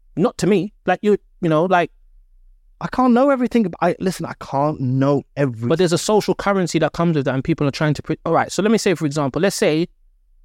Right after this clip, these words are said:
Speaker 1: if you have called yourself a hip hop historian, right?
Speaker 2: Yeah.
Speaker 1: And then you go on the quiz and get a question wrong, no problem. It happens, right?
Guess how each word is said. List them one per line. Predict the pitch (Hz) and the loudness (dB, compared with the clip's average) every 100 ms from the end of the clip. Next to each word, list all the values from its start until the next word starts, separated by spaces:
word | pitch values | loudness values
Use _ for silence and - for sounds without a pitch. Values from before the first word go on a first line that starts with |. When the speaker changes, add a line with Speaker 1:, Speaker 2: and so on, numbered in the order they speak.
| _ | _
Speaker 1:
if | 160 143 | -2 0
you | 208 190 | 0 2
have | 190 160 - _ _ _ _ | 2 0 -4 _ _ _ _
called | - 190 165 | 2 2 4
yourself | 165 165 151 | 2 0 0
a | 147 | -4
hip | 165 | -4
hop | 147 | -4
historian, | 143 - 156 120 143 - _ _ _ _ _ _ _ - | -4 0 0 0 -4 -10 _ _ _ _ _ _ _ -4
right? | 120 160 - | 0 0 -2
Speaker 2:
Yeah. | 107 90 _ _ _ _ | -6 -6 _ _ _ _
Speaker 1:
And | 160 156 | 0 0
then | 151 | 0
you | 180 | 0
go | 170 | 0
on | |
the | 156 | 0
quiz | - 143 | -2 0
and | 165 | 0
get | |
a | 120 | 0
question | - - 147 | -2 -2 -2
wrong, | 143 254 - _ _ 151 | -2 -4 -12 _ _ 0
no | 294 302 | 0 2
problem. | 320 285 147 110 _ _ _ | 0 0 -2 -4 _ _ _
It | 208 | -4
happens, | 214 330 156 147 | -2 -2 0 2
right? | 175 170 | 2 0